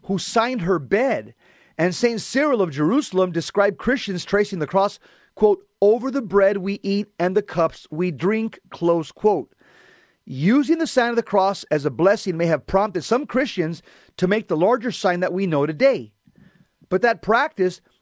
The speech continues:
did not come into use until later on. Terry?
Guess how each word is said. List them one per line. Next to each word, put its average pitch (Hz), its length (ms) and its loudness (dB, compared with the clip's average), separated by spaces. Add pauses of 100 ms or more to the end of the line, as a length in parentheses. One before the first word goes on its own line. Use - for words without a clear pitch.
did 165 120 0
not 214 240 0
come 202 220 -2
into 202 220 -4
use 226 440 -2
until 180 560 -2
later 170 520 -2 (100)
on. 143 280 -2
Terry? 180 320 -2